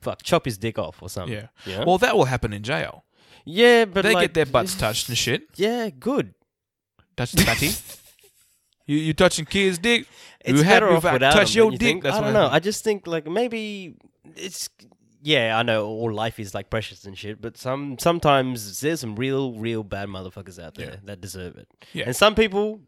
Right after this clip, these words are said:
Speaker 1: don't deserve it. That's it.
Speaker 2: Man, if they, if they get the death penalty straight away, it's kinda like they're getting away with it, and the, in the next life they're gonna do whatever. But I, I kinda think of it as karma. If they get put in jail and they can't escape for the next twenty,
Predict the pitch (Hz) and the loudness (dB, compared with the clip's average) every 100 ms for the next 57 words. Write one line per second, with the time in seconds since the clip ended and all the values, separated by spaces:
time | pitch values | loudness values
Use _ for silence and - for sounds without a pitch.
0 | - 190 226 131 98 73 60 _ - 151 | -6 -6 -4 -6 -6 -12 -16 _ -12 -8
1 | 196 123 - - - - 170 139 117 151 | -6 -8 -10 -20 -8 -2 0 0 -4 -4
2 | 135 151 123 123 127 - 131 117 - 120 | -4 -6 -6 -4 -4 -4 -6 -4 -4 -4
3 | 110 117 160 110 113 - 143 127 120 113 | -4 -4 -4 -4 -8 -10 -8 -8 -8 -10
4 | 127 117 113 117 151 175 113 - 113 107 | -8 -8 -8 -8 -6 -6 -6 -10 -10 -8
5 | 113 117 117 - 127 117 - 117 113 113 | -8 -6 -6 -6 -4 -4 -6 -8 -6 -4
6 | 123 156 104 _ _ _ _ - 127 123 | -2 -2 -6 _ _ _ _ -2 0 -2
7 | - 123 117 117 190 165 - 143 120 - | -6 -6 -6 -6 -6 -8 -6 -8 -8 -10
8 | 107 - - 147 147 104 - _ - 135 | -12 -12 -8 -6 -6 -8 -12 _ -8 -6
9 | 123 123 - 160 127 113 120 117 107 107 | -4 -6 -6 -8 -8 -4 -2 -2 -4 -8
10 | 110 127 113 - 110 - 113 - - 110 | -12 -10 -10 -10 -12 -8 -8 -8 -10 -10
11 | 107 - 113 110 113 | -12 -12 -10 -10 -14